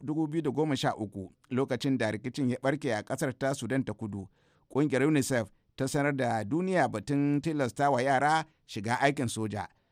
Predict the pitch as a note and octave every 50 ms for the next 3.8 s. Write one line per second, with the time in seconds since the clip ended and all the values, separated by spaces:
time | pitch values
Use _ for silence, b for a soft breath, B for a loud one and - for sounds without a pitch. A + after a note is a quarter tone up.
0 | _ _ _ _ _ _ _ _ - D3+ G#3 A#3 - A#3 - - F#3 F#3 F3+ F#3
1 | F3+ F#3 F#3+ F#3 F#3+ D#3+ B2+ A2+ A#2 B2 B2+ C3 - - _ _ _ - A2 A2+
2 | B2+ D#3+ E3+ - C#3 C#3 B2+ - B2 A#2+ C#3+ E3 E3 C3 A#2+ G#2 C#3+ D#3 E3 E3
3 | E3 E3+ E3+ E3+ D#3 B2 A2+ A#2 E3 G3 F#3 B2 G2 G2+ G2 G#2+